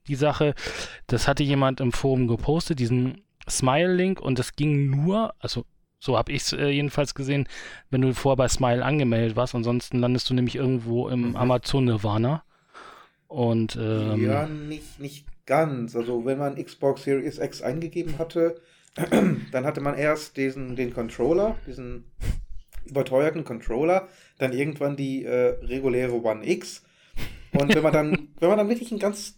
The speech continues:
Speaker 3: ganzes Tacken, äh, runtergescrollt hatte, kam dann irgendwann unscheinbar die Series X tatsächlich.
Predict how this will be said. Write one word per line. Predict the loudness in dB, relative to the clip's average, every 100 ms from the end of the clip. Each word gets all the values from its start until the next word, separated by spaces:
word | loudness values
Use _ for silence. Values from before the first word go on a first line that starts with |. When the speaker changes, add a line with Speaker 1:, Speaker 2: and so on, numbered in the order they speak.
| -4
Speaker 3:
ganzes | -4 -4 -4
Tacken, | -4 -2 -4 -4
äh, | -2
runtergescrollt | 0 2 2 0 -4 -2 4 4 4
hatte, | -2 0 -2 -2 -18 _
kam | -2 2
dann | 2 0
irgendwann | -2 -2 -4
unscheinbar | -2 -4 -4 -4 -2 4 4 4
die | 0
Series | -6 -2 -2 0 -4 -4
X | -6 -6
tatsächlich. | -8 -6 -10 -8 -12 -12